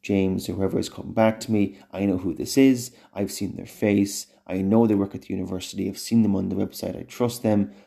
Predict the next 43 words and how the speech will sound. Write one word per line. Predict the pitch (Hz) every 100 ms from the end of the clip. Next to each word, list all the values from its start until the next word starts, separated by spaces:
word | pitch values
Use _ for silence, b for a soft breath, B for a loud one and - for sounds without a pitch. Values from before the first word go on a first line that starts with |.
| B
they're | 117 110
going | 107 95
to |
be | 98
able | 95
to | -
help | - 104 107 110
me." | 101 - - -
It |
just | - 165
gives | - 165
them | - 139
a | 110
good, | - 107 110 104 - b b b -
uh, | 92 90
faith | - - - - 117 101 101 -
in | - 98
the |
process | 92 - 104 98 - 98 -
and | 95
that | 95 95 - b b b -
the | 95
university | 95 95 95 92 -
or | 92
college | - 95 90 -
cares | - 101 113 113
about, | 101 98 104 95 b b b -
uh, | -
you | - 95 92
as | - -
well. | 101 107 92 110 B B B
And, | 117 113 -
you | -
know, | 143
as | 135
well, | 139 160
that | 135
it's | 120
not | 135
just | 131 -
some | 120 113
kind | 110 101
of | 95 -